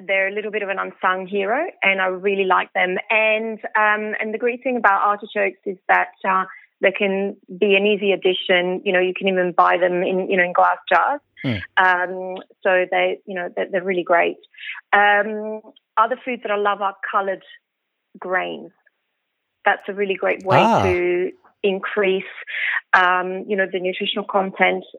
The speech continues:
Speaker 1: and the polyphenol content of the food and how we're feeding beneficial bacteria. So that's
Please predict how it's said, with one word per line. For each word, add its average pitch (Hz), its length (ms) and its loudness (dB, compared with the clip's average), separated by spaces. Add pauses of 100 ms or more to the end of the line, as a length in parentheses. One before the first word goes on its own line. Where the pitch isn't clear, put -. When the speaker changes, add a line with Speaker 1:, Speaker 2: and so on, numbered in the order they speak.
Speaker 1:
and 180 400 2 (180)
the 185 340 2 (300)
polyphenol 202 440 2
content 202 500 -2
of 196 140 -2
the 190 80 -2 (100)
food 247 320 4
and 196 240 4
how 185 220 2
we're 185 180 0
feeding 190 200 0
beneficial 185 440 -2
bacteria. 208 480 2
So 208 120 0
that's 190 180 0